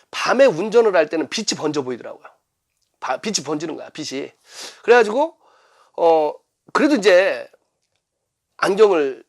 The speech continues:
벗었죠. 그리고 이제 인강을 찍는데 내가 살다 살다가 이거 좀 불쾌한 기억인데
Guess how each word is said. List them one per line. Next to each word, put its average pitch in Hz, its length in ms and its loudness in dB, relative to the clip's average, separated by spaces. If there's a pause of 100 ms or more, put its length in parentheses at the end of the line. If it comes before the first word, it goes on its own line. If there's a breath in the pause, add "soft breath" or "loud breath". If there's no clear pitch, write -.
벗었죠. 117 800 -14
그리고 180 220 -8
이제 160 140 -6
인강을 180 380 -2
찍는데 139 640 -4
내가 139 280 -4
살다 247 320 -4
살다가 147 540 -2 (1600 loud breath)
이거 160 140 -4
좀 180 140 -2
불쾌한 180 920 -4
기억인데 131 720 -2